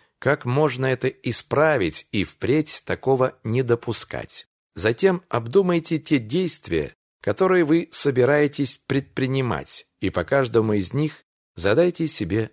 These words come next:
вопросы. Действительно ли мне хочется это сделать? Является ли это желанием духа? Радуют ли меня мысли о том, как я выполню намеченное?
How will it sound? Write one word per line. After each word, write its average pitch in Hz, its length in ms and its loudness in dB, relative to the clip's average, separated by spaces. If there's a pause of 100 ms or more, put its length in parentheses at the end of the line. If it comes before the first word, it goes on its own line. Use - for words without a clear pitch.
вопросы. - 680 -6 (440)
Действительно 165 840 0
ли 160 120 4
мне 151 240 2
хочется 156 560 0
это 147 220 2
сделать? 117 640 2 (260)
Является 139 640 2
ли 127 120 2
это 143 240 2 (140)
желанием 139 760 2
духа? 131 400 0 (260)
Радуют 151 560 2
ли 131 100 4
меня 127 240 2
мысли 127 440 2
о 107 100 4
том, 147 380 2 (280)
как 127 280 0
я 151 280 2
выполню 156 640 2
намеченное? 147 880 -2